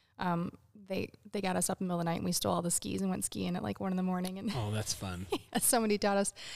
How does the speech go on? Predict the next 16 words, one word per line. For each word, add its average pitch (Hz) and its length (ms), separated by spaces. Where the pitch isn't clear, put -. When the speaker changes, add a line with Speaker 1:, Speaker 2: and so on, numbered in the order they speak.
Speaker 1:
how 233 100
to 220 80
double 202 280
jump, 190 240
Dutch 202 260
jump 185 260
rope. 180 300
Um, 220 260
but 214 200
not 277 260
a 269 60
whole 240 180
lot 208 220
past 151 300
that. - 320
Um, 175 420